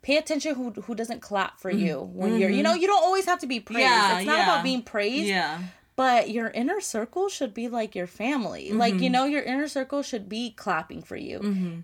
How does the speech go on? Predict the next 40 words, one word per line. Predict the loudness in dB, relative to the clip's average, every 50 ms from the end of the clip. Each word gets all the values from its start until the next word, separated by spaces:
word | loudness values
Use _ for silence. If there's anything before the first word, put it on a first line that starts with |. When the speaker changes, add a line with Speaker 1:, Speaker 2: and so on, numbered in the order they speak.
| -10 -6
Speaker 1:
And | -6 -4 -4 -4
if | -4 -2
they're | 0 0 0 0
silent | -2 -2 0 2 2 2 2 2 0 0 -2 -4 -6 -8
and | -8 -8 -8
people, | -10 -10 -10 -8 -6 -6 -2
like, | 0 0 0 -2 -4 -8 _ _ _ _ _
you | -10 -6 -4 -2
know, | 0 0 0 -2 0 0
Speaker 2:
Mm-hmm. | -2 -2 0 0 2
Speaker 1:
I | 2 4
don't | 4 4 4
know. | 4 4 2 2 0 -2 -4
For | -4 -4 -2
me, | 0 0 0 0 0 0
it's | -2 -2 -4 -6
just | -8 -12 -12
kinda, | -10 -6 -4 -4 -2 -2
like, | -2 -2 -4 -4
one | -4 -8 -6
of | -6
those | -8 -8 -8
things | -8 -8 -8 -8 -8 -8
where | -8 -6 -4
I, | -4 -2 -2 -4 -4
like, | -6 -6 -8 -8 -8 -6
I | -4 -2
get | -2 -2 -4 -6
so | -8 -12 -6 -2 0 2 2 2
happy | 0 -2 -4 -4 -4 -6 -8 -10
when | -8 -8 -8 -8
my | -8 -10 -10 -12
friends | -10 -10 -10 -10 -8 -10
are | -12 -12
doing | -14 -16 -16 -14 -12
great, | -10 -8 -8 -8 -8 -8 -6
you | -4 -2
Speaker 2:
Mm-hmm. | 0
Speaker 1:
know? | 0 0 -2 -2 -4 -8 -10 _ _ _ _ _ _ -8
And | -4 -2 0 0 0 -2 -4 -6